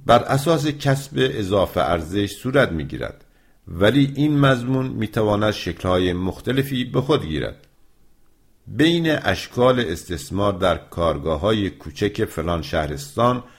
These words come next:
با اشکال رایج در کارخانه‌های مدرن و بزرگ یا نحوی به اصطلاح خرید سهام یا اشکال بهره‌کشی توسط انحصارات چند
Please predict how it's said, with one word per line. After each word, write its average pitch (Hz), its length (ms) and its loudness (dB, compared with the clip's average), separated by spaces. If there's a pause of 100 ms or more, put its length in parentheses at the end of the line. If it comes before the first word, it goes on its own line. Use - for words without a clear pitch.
(300)
با 117 280 2
اشکال 139 560 2
رایج 101 680 2
در 101 160 4
کارخانه‌های 90 1000 0
مدرن 82 680 0
و 73 180 -2
بزرگ 87 540 -2 (420)
یا 147 220 6
نحوی 139 680 0
به 117 180 -4
اصطلاح 101 460 0
خرید 135 440 0
سهام 90 500 -2
یا 95 300 2 (340)
اشکال 131 600 2
بهره‌کشی 85 720 0
توسط 92 680 -2
انحصارات 87 800 -2
چند 87 320 -2